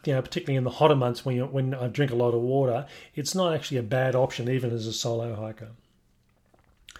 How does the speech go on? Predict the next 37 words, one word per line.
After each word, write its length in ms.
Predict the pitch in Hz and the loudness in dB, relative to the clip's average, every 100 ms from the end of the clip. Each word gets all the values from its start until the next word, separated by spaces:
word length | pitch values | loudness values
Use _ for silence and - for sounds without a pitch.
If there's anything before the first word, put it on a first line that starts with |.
| - - - - _ 170 | -20 -20 -20 -20 _ 6
Now 160 | 196 | 6
we're 60 | 220 | 8
gonna 160 | 190 | 6
go 140 | 170 170 | 8 8
through 180 | 165 151 | 6 2
and 80 | |
look 100 | 147 | 2
at 120 | 143 - | -2 -6
pumps, 580 | - 139 120 - - - 180 | -4 -4 -4 -6 -6 -10 -8
uh, 240 | 131 131 139 139 | -2 -2 -2 -2
and 180 | 143 143 | -2 0
quite 280 | 208 175 | 0 0
literally, 540 | 147 147 143 135 127 135 | 0 0 0 0 0 0
these 260 | 147 143 | 0 0
are 40 | 143 | -2
the 100 | 135 | -2
big 260 | 113 139 | -2 -2
boys 340 | 123 127 127 120 | 0 2 2 0
of 120 | 120 | 0
the 60 | 117 | 0
water 220 | 117 120 | 2 0
treatment 460 | - 127 123 123 | -2 -4 -4 -8
world. 420 | 135 117 110 123 - - - - _ | -8 -6 -6 -10 -16 -20 -20 -20 _
They've 200 | 143 120 | -4 0
been 200 | 135 175 | 2 4
around 320 | 196 160 156 147 | 4 4 2 2
for, 340 | 147 139 131 - - | 2 2 2 -4 -4
in 260 | 139 131 123 | 0 2 4
one 220 | 147 165 | 4 2
form 300 | 165 190 156 | 0 0 2
or 160 | 143 127 | 0 0
another, 380 | 127 131 123 | 2 2 0
for 100 | 123 - | -6 -8
quite 280 | 139 131 | -4 -2
a 40 | 123 | -2
few 180 | 135 113 | -6 -6
years. 580 | 120 120 120 139 - | -2 -2 -4 -12 -16